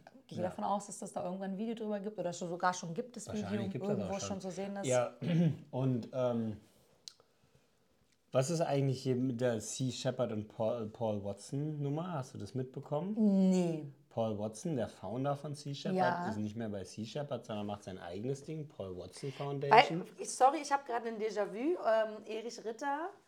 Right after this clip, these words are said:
Speaker 1: Shark Project, Shark School. Erich Ritter hat keinen Bock mehr auf was anderes.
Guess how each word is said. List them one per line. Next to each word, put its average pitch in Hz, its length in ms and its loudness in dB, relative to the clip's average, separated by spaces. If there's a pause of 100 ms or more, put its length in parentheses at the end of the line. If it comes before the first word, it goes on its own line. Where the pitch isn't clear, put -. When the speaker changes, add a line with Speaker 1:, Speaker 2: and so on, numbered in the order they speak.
(180)
Speaker 1:
Shark 208 480 -2 (120)
Project, 240 720 4
Shark - 520 0
School. 262 480 2
Erich 220 340 0
Ritter 226 220 0
hat 208 140 -6
keinen 190 160 -2
Bock 208 220 0
mehr 254 140 -2
auf 185 100 -8
was 180 120 -10
anderes. 262 600 0